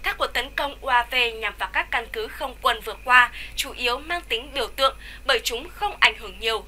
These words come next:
đến khả năng quân sự của Nga. Kể từ đầu tháng mười, Nga bắt đầu tiến hành các cuộc tập kích diện rộng bằng máy bay không người lái U A V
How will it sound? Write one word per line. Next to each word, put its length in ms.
đến 200
khả 220
năng 260
quân 120
sự 280
của 80
Nga. 360
Kể 100
từ 140
đầu 140
tháng 240
mười, 260
Nga 200
bắt 200
đầu 220
tiến 280
hành 260
các 180
cuộc 200
tập 200
kích 140
diện 260
rộng 220
bằng 280
máy 120
bay 200
không 240
người 100
lái 280
U 80
A 120
V 120